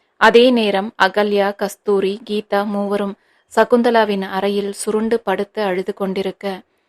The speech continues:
அவர்களை தேடி சென்று சாப்பிட ஆரா அழைக்க, அவர்களோ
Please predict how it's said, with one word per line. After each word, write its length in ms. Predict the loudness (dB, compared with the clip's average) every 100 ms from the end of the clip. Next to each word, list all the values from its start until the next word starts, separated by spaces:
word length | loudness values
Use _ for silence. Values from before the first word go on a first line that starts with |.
| _ _ _
அவர்களை 500 | 4 6 6 4 2
தேடி 280 | 4 4 4
சென்று 420 | -2 -6 -4 -4
சாப்பிட 520 | -2 -2 -2 -2 -2
ஆரா 320 | 0 0 -2 -2
அழைக்க, 520 | -2 -4 -6 -10 -10 _ _ _
அவர்களோ 600 | 0 4 4 4 2 -2